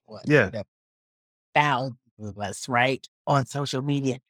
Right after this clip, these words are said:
Speaker 1: He's like, "Yeah, yeah, yeah, I just kinda scrolled through all of them till I found you."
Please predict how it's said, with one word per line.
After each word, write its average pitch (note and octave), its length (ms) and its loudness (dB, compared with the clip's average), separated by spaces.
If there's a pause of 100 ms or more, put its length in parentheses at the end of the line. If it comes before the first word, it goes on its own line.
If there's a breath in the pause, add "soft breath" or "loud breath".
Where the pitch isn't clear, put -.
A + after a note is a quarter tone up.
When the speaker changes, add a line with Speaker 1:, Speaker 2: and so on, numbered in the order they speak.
(140)
Speaker 1:
He's C4+ 180 0
like, D4+ 200 2
"Yeah, G#4+ 300 4
yeah, G4 180 0
yeah, G4 200 -2
I E4+ 100 6
just G4 140 -10
kinda G4+ 220 0
scrolled F#4 520 0
through F#4+ 160 2
all C#4+ 280 4
of D4 120 -4
them C#4 220 2
till E4 160 0
I C4+ 140 2 (220)
found C4+ 300 -2
you." D4 240 -4